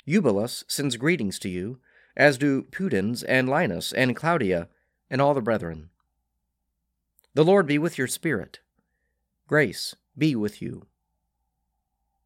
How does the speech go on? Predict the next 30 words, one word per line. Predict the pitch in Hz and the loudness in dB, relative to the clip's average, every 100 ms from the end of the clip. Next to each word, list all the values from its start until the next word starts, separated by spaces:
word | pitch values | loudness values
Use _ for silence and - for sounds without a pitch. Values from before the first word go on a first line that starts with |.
| _ _ _ _ _ _ _ _ _ _ _ _ _ _ _ _ _ _ _ _ - | _ _ _ _ _ _ _ _ _ _ _ _ _ _ _ _ _ _ _ _ 2
A | 151 | 4
reading | 180 175 | 4 2
from | 147 143 | -4 -4
the | 131 | -2
Gospel | 143 147 - 110 | 0 -2 -4 -4
of | 101 | -2
Saint | - 131 - | -2 -4 -2
Luke, | 123 98 - | -4 -6 -8
the | - | -8
twelfth | - 147 - | -2 -2 -2
chapter, | - 139 - - | -6 -6 -6 -10
verses | 98 98 - | -6 -6 -8
forty-nine | - 147 131 87 87 92 117 _ _ | -4 -2 -2 -4 -6 -8 -10 _ _
to | - | -8
fifty-nine. | 120 165 107 87 78 78 85 _ _ _ _ _ _ _ _ _ _ _ _ _ _ _ _ _ _ - | -4 -4 -4 -6 -8 -12 -16 _ _ _ _ _ _ _ _ _ _ _ _ _ _ _ _ _ _ 4
I | 165 | 4
came | 214 240 | 6 2
to | 156 | 2
cast | 185 151 - | 4 4 4
fire | - 185 165 101 | 6 6 8 4
upon | 98 123 | 0 -2
the | 104 | -2
earth, | 107 82 - - _ _ _ _ | -2 -4 -10 -18 _ _ _ _
and | 156 170 | 4 4
would | 180 | 4
that | 160 160 | 4 2
it | 139 | 4
were | 139 | 6
already | 175 139 120 | 6 6 2
kindled. | 117 180 135 85 | 0 -2 -2 -6